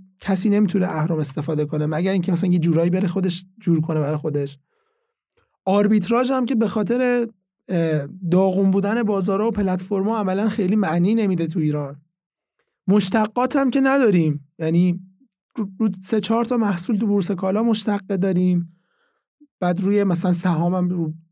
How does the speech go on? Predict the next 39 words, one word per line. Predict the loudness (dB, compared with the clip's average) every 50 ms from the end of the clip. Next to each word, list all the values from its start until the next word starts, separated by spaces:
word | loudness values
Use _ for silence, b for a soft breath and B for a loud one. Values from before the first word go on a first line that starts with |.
| _ -6
بعضی | -2 0 0 2 2 2 0
از | 0 0
سهام | -2 -4 -4 -4 -4 -4 -2 -2
ها | -2 -2
هم | 0 0
مشتقه | 0 -2 -4 -6 -6 -8 -8 -6 -6 -6
داریم. | -4 -6 -6 -4
پس | -4 -4 -4 -4 -8 -14 b b b b b b b b b b _ _ _ -20 -12 -8
می‌دونین | -4 -2 0 2 2 2 2 2 2 2 2 2 0 -2 -4 -8 -8 -2
مثل | -2 -2 0 0 0
اینه | 0 0 0
که | 0 0 0
یه، | 0 0 0 0
بگیم | 0 0 0 0 0 0 0 0
مثلاً | 0 0 0 0 -2
تو | 0 0 2
ایران | 2 2 2 0
می‌شه | 0 0 0 0
یه | 0 2
ماشینی | 2 2 2 2 2 2 2 2
وجود | 2 0 -2 -2 -4
داشته | -4 -4 -2 -2 -2
باشه | -2 -2 -2 -4
که | -4
چرخ | -6 -4 -4 -2 -2 -2 -2 -2 -4
و | -2
موتور | 0 -2 -2 0 0 0 0
و | 0
آینه | 0 -2 -2 -2 -2 -2 -2
نداشته | -2 -4 -4 -4 -6 -6 -6 -6 -6
باشه. | -6 -6 -6 -6 -8 -8 -8
خب | -8 -10 -14 -18 -16 -12 -6
ماشین | -4 -2 0 0 0 0 2 2
به | 2 2
همین | 2 2 2 0 0
چیزاست | 0 2 0 0 0 0
که | -2 -2
ماشینه | 0 0 -2 -4 -4 -4 -4 -4
دیگه. | -4 -4 -4 -6 -6